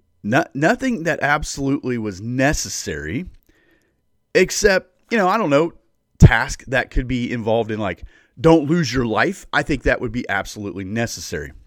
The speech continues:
So the, the disciples are walking and they look, like you might look if you were out on a hike, whatever, and they see some grain, or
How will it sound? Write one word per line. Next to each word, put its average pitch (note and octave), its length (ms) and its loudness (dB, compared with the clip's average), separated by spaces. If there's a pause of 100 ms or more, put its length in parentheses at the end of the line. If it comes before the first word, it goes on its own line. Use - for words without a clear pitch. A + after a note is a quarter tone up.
(640)
So - 260 2
the, F3 180 -10
the A3 80 -2
disciples C4 400 0
are F#3 40 0
walking D3+ 460 2
and E3+ 140 0
they C#3 80 6
look, D#3 360 6
like B2+ 260 0
you C#3 120 -6
might C#3+ 180 4
look C#3 200 0
if - 120 -12
you C3 160 -2
were A2+ 340 -2 (400)
out G#2+ 180 0
on B2 120 -2
a G#2+ 60 -2
hike, B2 260 -2
whatever, C#3+ 220 2
and E3 80 -6
they B2+ 80 -2
see C3 220 -6
some G#2 220 -8
grain, C#3+ 420 4
or G2 180 -2